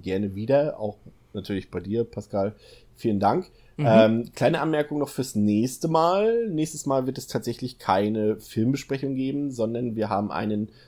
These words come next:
Speaker 1: sogenannten Meta-Podcast im Angebot,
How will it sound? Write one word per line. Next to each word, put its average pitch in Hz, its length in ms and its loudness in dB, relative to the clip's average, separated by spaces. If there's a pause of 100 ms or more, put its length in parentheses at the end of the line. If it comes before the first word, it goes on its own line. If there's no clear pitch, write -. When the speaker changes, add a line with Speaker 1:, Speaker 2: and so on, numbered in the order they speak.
Speaker 1:
sogenannten 98 680 -2
Meta-Podcast - 1400 -4
im 104 140 -8
Angebot, 104 500 -2